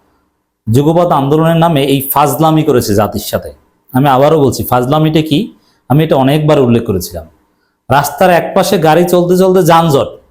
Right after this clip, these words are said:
আর এক পাশে হরতালের সমর্থনে মিছিল করে, এই হচ্ছে তাদের যুগপৎ আন্দোলন। এখন তাদেরকে নিয়ে হাসিনার বিরুদ্ধে তো কিছু করতে পারেনি, এখন ডক্টর ইউনূসকে নিরীহ পাইছে। এখন ডক্টর ইউনূসের বিরুদ্ধে, আহ, ঈদের পর যুগপৎ আন্দোলন করতে চায়,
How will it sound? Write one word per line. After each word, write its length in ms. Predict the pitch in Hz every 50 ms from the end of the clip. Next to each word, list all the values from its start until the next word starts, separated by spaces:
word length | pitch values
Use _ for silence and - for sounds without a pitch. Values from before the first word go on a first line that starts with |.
| _ _
আর 140 | - 127 147
এক 140 | 175 - - -
পাশে 200 | 180 156 180 185
হরতালের 680 | 143 147 147 - - 165 165 175 170 - - 131 - -
সমর্থনে 500 | - 151 147 156 151 151 - 160 175 170
মিছিল 340 | 151 143 120 135 135 120
করে, 180 | 117 113 101 104
এই 140 | 113 139 139
হচ্ছে 260 | 151 156 156 - 175
তাদের 240 | 170 151 143 151 139
যুগপৎ 400 | 120 131 127 135 131 135 127 123
আন্দোলন। 300 | 113 107 98 95 85 80 - _ _ _ _ _ _ _ _ _ _ _ _ _ _ _ _ _ _ _ _ _ _ _ _
এখন 220 | 143 156 180 175
তাদেরকে 420 | 180 170 165 160 185 185 180 180 208
নিয়ে 220 | 196 180 156 131
হাসিনার 360 | 117 131 151 151 180 185 202
বিরুদ্ধে 300 | 185 180 185 185 180 202
তো 80 | 180 202
কিছু 200 | 180 196 190 202
করতে 240 | 185 180 170 185 185
পারেনি, 460 | 180 180 180 190 208 226 165 110 101
এখন 220 | 117 117 135 156 156
ডক্টর 240 | 151 147 - - 160
ইউনূসকে 600 | 147 151 160 151 - - - 160 151 139 131 - - _ _ _ _ _ _ _ -
নিরীহ 340 | 127 139 147 147 160 151 -
পাইছে। 260 | 120 104 90 - - - _ _ _ _ _ _ _ _ _ _ _ _
এখন 160 | 131 139 156
ডক্টর 200 | 151 151 151 165
ইউনূসের 380 | 147 135 143 156 151 156 160 143
বিরুদ্ধে, 520 | 123 131 139 123 117 143 175 233 233 - - - _ _ _ _ _ _ _ _ _ _ _ _ _ _ _ _ _ _ - - - _ _ _ _ _ _ _ _ _ _ _ _ _ _ _
আহ, 200 | 139 117 107 - -
ঈদের 260 | 175 156 170 170 160
পর 200 | 165 165 147 127
যুগপৎ 340 | 135 151 147 147 156 147 143
আন্দোলন 360 | 139 123 120 120 120 117 107
করতে 240 | 110 104 - 101 87
চায়, 240 | - 85 76 -